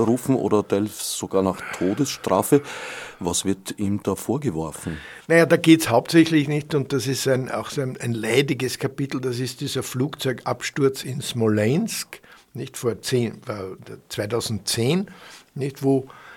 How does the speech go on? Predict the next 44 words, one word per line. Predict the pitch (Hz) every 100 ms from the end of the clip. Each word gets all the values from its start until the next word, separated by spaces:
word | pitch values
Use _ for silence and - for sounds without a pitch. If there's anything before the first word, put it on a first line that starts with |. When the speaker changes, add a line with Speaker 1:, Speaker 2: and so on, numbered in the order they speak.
| -
Speaker 2:
faktisch | 110 107 127 -
die | 110
gesamte | 120 113 127 135 139
polnische | - 117 123 120 123
Führungsschicht | - 117 131 151 143 - - 143 - -
in | 123 117
einem | 110 117
Flugzeug | - 120 131 - 143 -
saß, | 123 104 131 -
was | 101 104
ja | 117
von | - 110
vornherein | - 110 110 107 107
schon | 101
einmal | 107 104
nicht | 110 -
wahnsinnig | 90 104 113 113 117
intelligent | 127 120 117 110 110 117 123
ist, | - - - -
dass | - 101
man | 117
die | 127 -
alle | 110 117
in | 107
ein | - 113 113
Flugzeug | 131 135 - 120
hineinsetzt, | 135 110 131 117 143 143 - - - - - - - -
um | 147 143 151
nach | 123 110
Smolensk | - 117 113 127 160 - - -
zu | 147
fliegen, | - 143 156 139
nicht, | 120 143
um | 120
dort | 123 127 127 -
eben | 113 107
eine, | 113 107 107
eine | 110 104
Gedenkfeier | 113 127 127 - 120 113
für | 104 117
die | 113 104 104
Ermordeten | 117 113 110 113 101 101
von | 117 107
Katyn | 113 107 117 101